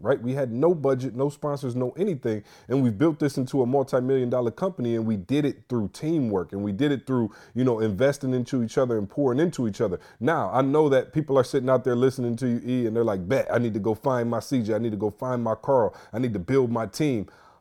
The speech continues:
How were you able to do that? Because it's easier said than done, right? Like, everybody would love to go out and find people, and, you know, everybody would love to have high level talent that's willing to grind with them and work with them.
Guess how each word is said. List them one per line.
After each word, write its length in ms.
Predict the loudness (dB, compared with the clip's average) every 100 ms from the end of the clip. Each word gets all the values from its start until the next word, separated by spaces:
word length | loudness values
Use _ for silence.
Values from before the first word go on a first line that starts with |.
| -12
How 320 | 0 4 6
were 200 | 6 4
you 240 | 2 0
able 320 | 2 2 2 0
to 80 |
do 260 | 0 2 2
that? 240 | 2 -2 -4
Because 300 | 0 0 0
it's 160 | -4 -2
easier 300 | 0 2 0
said 300 | 4 6 6
than 160 | 4 6
done, 200 | 6 6
right? 240 | 4 4 2
Like, 160 | 2
everybody 420 | 2 4 4 2
would 160 | 2 2
love 240 | 4 4
to 80 | 2
go 180 | 0 0
out 180 | 0 -4
and 120 | -8
find 320 | -4 -2 -2
people, 380 | -2 -4 -6 -10 -12 -16
and, 400 | -2 2 2 0 -4
you 140 | 0 2
know, 100 | 4
everybody 380 | 2 4 4 2
would 120 | 4
love 200 | 4 4
to 80 | 0
have 180 | -2
high 180 | -2 0
level 320 | 2 2 2
talent 420 | -2 0 0 0 -2
that's 180 | -4
willing 320 | 0 2 2 -2
to 40 |
grind 460 | 0 2 2 2 0
with 160 | 2
them 160 | 0 0
and 140 | 0
work 240 | 4 4 2
with 180 | -2
them. 220 | 0 -2